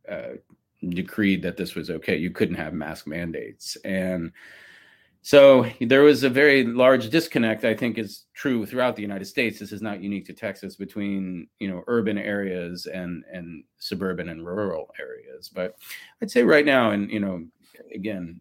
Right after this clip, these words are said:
in the urban center of Austin, Texas, things are, things are pretty relaxed. I'm not, I'm not, uh, feeling the anxiety of the pandemic like I was, uh, six months ago.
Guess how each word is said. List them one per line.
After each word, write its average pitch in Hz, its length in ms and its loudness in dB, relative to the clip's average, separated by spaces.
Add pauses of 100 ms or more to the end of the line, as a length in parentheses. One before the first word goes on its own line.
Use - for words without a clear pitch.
in 85 60 -14
the 69 100 -16
urban 120 260 -2
center 107 280 -2
of 90 80 -4
Austin, 87 320 -10
Texas, - 580 -10 (220)
things 190 200 -4
are, 139 260 -2
things 165 220 -8
are 139 60 -2
pretty 120 220 0
relaxed. 98 420 -4
I'm 98 140 -4
not, 98 260 -4 (100)
I'm 98 120 -2
not, 98 240 -2 (360)
uh, 90 260 -8 (680)
feeling 104 580 0
the 87 320 -4 (720)
anxiety 117 580 2
of 98 80 -4
the 92 100 -6
pandemic 92 540 -4
like 90 220 -6
I 90 80 -4
was, 82 600 -8 (480)
uh, 80 300 -8
six - 280 -12
months 80 220 -16
ago. - 240 -16